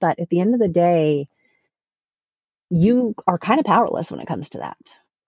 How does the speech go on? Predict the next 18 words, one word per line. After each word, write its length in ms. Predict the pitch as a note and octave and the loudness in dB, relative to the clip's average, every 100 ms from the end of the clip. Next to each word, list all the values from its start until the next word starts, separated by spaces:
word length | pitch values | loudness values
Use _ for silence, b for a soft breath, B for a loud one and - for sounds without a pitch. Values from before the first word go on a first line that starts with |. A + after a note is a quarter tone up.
| _ - | _ -4
And 560 | F3 E3+ E3 D#3+ D#3+ - | 0 2 2 2 0 -2
so 240 | - F3+ D3+ | -2 0 0
I 220 | F3 C#4+ | 0 0
really 280 | A3+ F#3+ G3+ | 2 2 2
felt 300 | - D#3+ D#3+ | 2 2 2
like 180 | E3 - | -2 0
this 260 | D3+ - | -2 0
was 160 | F3 D#3+ | -2 -2
kind 180 | - E3 | -2 -4
of 60 | |
a 20 | D3+ | -2
step 260 | - D3 | -2 0
in 100 | E3+ | -2
taking 300 | - D#3+ D#3+ | -4 -4 -4
back 200 | D3+ D3 | -4 -4
my 160 | E3 F#3 | -4 -4
power. 440 | A#3+ C4 D4 D#4 b b b b b - | 0 0 0 -2 b b b b b 0
And 540 | F3+ E3+ D#3+ D#3+ D#3+ | 2 4 4 2 0